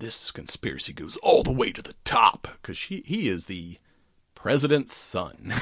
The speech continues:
<laughs> And apparently this president got elected, uh, using scam money.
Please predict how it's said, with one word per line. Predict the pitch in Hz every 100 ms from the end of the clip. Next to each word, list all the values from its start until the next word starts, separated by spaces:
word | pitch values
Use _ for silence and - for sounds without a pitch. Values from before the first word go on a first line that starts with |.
| - 170 156 - - - -
<laughs> | - - - - - -
And | 104
apparently | - 139 147 139
this | 127 139
president | - 127 120 123 113
got | 107 113
elected, | 98 110 117 104
uh, | 98 92
using | 95 101 98 95 90 95 _ _ _ _ _ _ _ _ -
scam | - 113 104 98
money. | 95 92 92